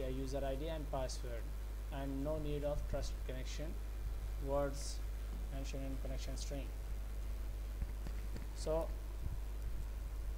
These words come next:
let's start it, the main one. First I will have to open a connection, and my connection is open if con dot state,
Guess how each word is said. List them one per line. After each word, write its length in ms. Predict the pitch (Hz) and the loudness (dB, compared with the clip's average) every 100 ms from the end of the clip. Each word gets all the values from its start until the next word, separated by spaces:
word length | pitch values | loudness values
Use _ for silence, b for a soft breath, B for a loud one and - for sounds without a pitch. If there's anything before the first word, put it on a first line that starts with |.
| - - | -2 -2
let's 220 | 139 143 - | 0 0 0
start 360 | - 139 135 | 0 0 2
it, 140 | 156 165 - - - - - - - - - - - - - - - | 0 0 0 0 -2 -2 -2 -2 -2 -2 -2 -2 -2 -2 -2 -2 -2
the 60 | |
main 280 | 131 147 139 | 2 2 2
one. 140 | 113 101 - - - - - - - - - - | 2 -2 -2 -2 -2 -2 -2 -2 -2 -2 -2 4
First 280 | 208 214 | 4 6
I 100 | 180 | 4
will 180 | 165 160 | 4 2
have 320 | 143 156 156 - | 2 2 2 0
to 80 | 151 151 156 156 156 156 - | 0 0 0 0 0 0 0
open 760 | 135 139 151 147 151 151 151 151 - - | -2 0 2 2 2 0 0 0 0 0
a 280 | 123 120 127 | 0 0 0
connection, 520 | - - - - - - - - - - | 0 0 0 0 -2 -2 -4 -4 -4 -2
and 220 | 143 147 151 | 0 0 0
my 80 | 131 | 0
connection 320 | - 120 - 117 | 0 0 0 0
is 80 | 113 | 0
open 320 | 127 - 190 196 - - | 0 0 0 0 -2 2
if 160 | 240 - - - - - - - - - - - - - - | 2 2 0 -2 -2 -2 -2 -2 -2 0 -2 0 0 0 0
con 540 | 165 170 170 170 170 160 - - - 143 | 2 2 2 2 0 0 -2 -2 -2 -2
dot 240 | 110 - | -2 -2
state, 340 | - - - | -2 0 0